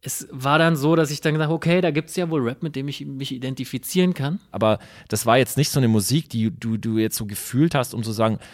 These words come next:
Speaker 2: ja, Hip-Hop, äh, und Graffiti, das hat für mich so, das ist für mich so eins. So, das kam, war das eher so eine Begleitmusik?
Speaker 1: Es, die Musik war für mich eine Begleiterscheinung, weil einfach mein Fokus auf Graffiti war.
Speaker 2: Mhm.
Speaker 1: Ja, für jemand, der rappt,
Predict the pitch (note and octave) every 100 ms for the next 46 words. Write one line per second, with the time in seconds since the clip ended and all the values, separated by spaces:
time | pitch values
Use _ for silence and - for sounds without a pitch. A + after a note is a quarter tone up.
0 | - - E2+ G#2 G2 A2+ A2+ A2 G2+ E2
1 | F#2+ G2 - F#2+ G2+ F2 G2+ - A2 A2
2 | G#2 - A#2 - G#2+ - - - - -
3 | D#2+ F#2+ - - G2 - - - E2 F2
4 | E2+ - - - F2+ - - F#2 F#2+ G#2+
5 | F#2+ G#2 - - G2 G2 G2+ F2+ G2+ F#2
6 | G#2 G2+ F#2 - F2+ - _ _ _ _
7 | - B2 B2+ C3 C#3+ C3+ C3+ D3 D3 C3+
8 | - C3+ C3 C#3 B2 A2+ A2 A2 A2+ -
9 | A#2 - C3+ C#3+ E3+ D3+ A#2+ A#2+ A#2 A2+
10 | A#2 G#2 G#2 - A#2 A#2+ A2+ A2 - -
11 | G#2+ - D3 C3 F#2 F2 F2 _ _ _
12 | F#2 F#2+ A#2 G2+ G#2 G#2+ B2 - A2+ A2+
13 | A#2 G#2+ A2 G#2+ A#2 C3+ - -